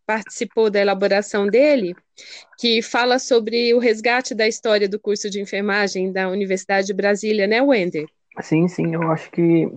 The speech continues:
Speaker 2: também acho que foi um trabalho bem bacana a gente ter feito, que ele surge ao mesmo tempo que a gente tava resgatando a memória da professora Maria Aurineide, e resgatava a nossa memória. E resgatar a memória do curso, é, foi resgatar uma história muito rica, muito importante,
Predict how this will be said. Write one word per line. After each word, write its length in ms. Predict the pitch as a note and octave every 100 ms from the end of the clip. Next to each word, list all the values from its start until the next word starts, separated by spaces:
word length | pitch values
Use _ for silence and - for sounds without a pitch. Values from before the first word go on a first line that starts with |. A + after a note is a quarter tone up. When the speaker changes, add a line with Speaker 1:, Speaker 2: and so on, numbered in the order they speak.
| -
Speaker 2:
também 200 | D#3 D3+
acho 100 | E3+
que 60 | E3
foi 80 | D#3+
um 60 |
trabalho 280 | E3+ D#3+ D3
bem 140 | D#3
bacana 460 | F3+ F#3 - D#3 F#3
a 40 |
gente 160 | E3 -
ter 180 | D#3+ D3+
feito, 440 | E3 D#3+ E3 B3 - _ _ _ _ _ -
que 80 | D#3+
ele 120 | F3
surge 500 | F3 - G3+ B3+ G3+
ao 140 | D#3+ F3+
mesmo 280 | G3+ G#3+ G#3
tempo 340 | F3+ F3 -
que 100 | F3+
a 40 |
gente 120 | F3 E3+
tava 160 | E3+
resgatando 520 | E3 E3+ E3+ E3 F3
a 220 | F3 D#3+ D#3
memória 540 | D#3 D3+ D#3+ A#3 A3
da 200 | F3 E3+
professora 260 | E3+ F3 D#3+
Maria 220 | D#3+ D#3
Aurineide, 600 | D3+ D3+ D3+ F#3+ A#3 C4+ _ - - _
e 40 | F3
resgatava 540 | F#3 F#3+ F#3+ F#3+ F3
a 20 |
nossa 240 | F3+ F3+ F#3+
memória. 540 | F#3+ G#3 D#3+ D3 D3+ _ _ _ _ _ _
E 80 | C#3
resgatar 540 | D3+ E3 F#3+ F3 -
a 40 | A3
memória 380 | C4 G#3+ G3+ F#3+
do 120 | F#3
curso, 680 | - F3+ G#3+ - E4 F4 -
é, 460 | F#3+ F#3 F#3+ F#3+ F#3
foi 160 | - G3
resgatar 600 | G3+ G3+ G3 F#3+ - F#3
uma 120 | G#3+
história 240 | G#3+ G3+ F#3+
muito 200 | G3 A#3
rica, 300 | G3 A#3 G3
muito 200 | A3+ A#3+
importante, 680 | - G3 - E3 G3+ D4+